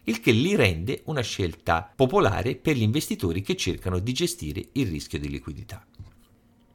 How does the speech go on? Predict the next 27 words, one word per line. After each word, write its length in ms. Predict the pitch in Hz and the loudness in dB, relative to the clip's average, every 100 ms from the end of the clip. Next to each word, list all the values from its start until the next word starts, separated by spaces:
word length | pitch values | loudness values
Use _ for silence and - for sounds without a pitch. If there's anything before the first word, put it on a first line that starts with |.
| _ 131 | _ 2
In 80 | |
generale, 540 | 123 165 214 220 208 269 | 4 6 6 4 4 4
la 100 | 262 | 4
crescita 400 | - 101 - 82 | 4 2 2 -2
dei 140 | 73 | -2
fondi 360 | - 98 80 76 | 0 0 0 0
tematici 540 | 143 123 113 120 180 | 2 4 4 2 -4
può 140 | - 104 | 2 2
essere 260 | - 92 | 2 0
vista 320 | 90 95 - | 0 -2 -2
come 240 | - 110 98 | -2 0 0
una 140 | 85 | 0
risposta 800 | 85 87 - 120 95 - - 226 - | 0 -2 0 2 2 2 -2 -8 -4
alla 220 | 113 95 | -2 0
crescente 520 | - 95 - 147 104 | 0 -2 0 0 -2
domanda 340 | 101 131 120 82 | -2 0 0 0
degli 220 | 92 107 | 0 0
investitori 800 | 95 107 110 214 - 73 98 131 | 0 -2 -4 -6 -6 -6 -6 -6
di 160 | 107 123 | 0 2
investire 600 | 127 135 - 82 95 - | 4 2 2 -2 -2 -2
in 120 | 156 | -4
modo 320 | 107 76 - - | -2 -2 -6 -8
sostenibile 840 | - 90 - 78 69 82 147 - _ | -4 -4 -4 -6 -6 -8 -8 -10 _
e 100 | 170 | 2
in 140 | 147 | 4
rapida 380 | 104 92 85 73 | 4 4 2 -4
crescita. 600 | - 69 - - - | -6 -6 -6 -8 -12